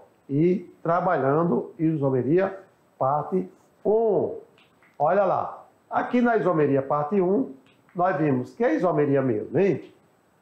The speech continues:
A isomeria é derivada, uma palavra derivada do grego, que significa partes iguais.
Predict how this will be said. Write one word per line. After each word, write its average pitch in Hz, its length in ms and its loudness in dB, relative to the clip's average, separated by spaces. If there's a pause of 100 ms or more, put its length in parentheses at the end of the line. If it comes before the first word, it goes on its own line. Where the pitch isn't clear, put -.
(140)
A 208 960 0 (160)
isomeria 185 1500 2 (600)
é 196 580 2
derivada, 160 760 2
uma 160 120 -2
palavra 147 380 0
derivada 139 460 0
do 190 120 0
grego, 190 440 0
que - 120 -16
significa 196 560 -4
partes 175 460 -2
iguais. 185 640 -2